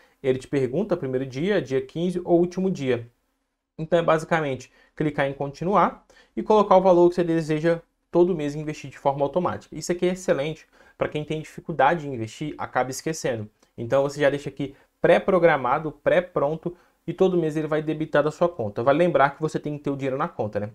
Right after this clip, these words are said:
Ela aqui até fala, é importante ter saldo disponível no dia da reserva. Caso não tenha, tentaremos reservar nos próximos quatro dias. Então,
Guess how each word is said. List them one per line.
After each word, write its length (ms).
Ela 140
aqui 140
até 120
fala, 240
é 40
importante 600
ter 120
saldo 340
disponível 540
no 100
dia 160
da 80
reserva. 580
Caso 320
não 140
tenha, 340
tentaremos 560
reservar 360
nos 120
próximos 400
quatro 260
dias. 220
Então, 360